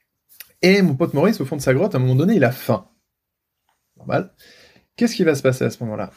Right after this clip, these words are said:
Eh bien, il va décider de sortir de sa grotte pour aller chercher des cerises non loin de là. Et chemin faisant, au détour d'un ti-, euh, d'un, d'un bosquet, sur quoi il tombe ? Un tigre au sabre.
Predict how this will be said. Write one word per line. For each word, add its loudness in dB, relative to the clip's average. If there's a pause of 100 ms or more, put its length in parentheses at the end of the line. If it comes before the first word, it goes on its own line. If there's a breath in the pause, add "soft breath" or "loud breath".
Eh 0
bien, 2
il 2
va 4
décider 0
de -4
sortir -2
de -14
sa 0
grotte -4
pour 0
aller 2
chercher 0
des -2
cerises -2 (460)
non -2
loin 0
de 0
là. -4 (1200)
Et 2
chemin 0
faisant, -4 (460)
au -8
détour -2
d'un -6
ti-, -20
euh, -4
d'un, -10
d'un -4
bosquet, -4
sur -4
quoi 2
il 2
tombe ? 0
Un 2
tigre -2
au 4
sabre. -6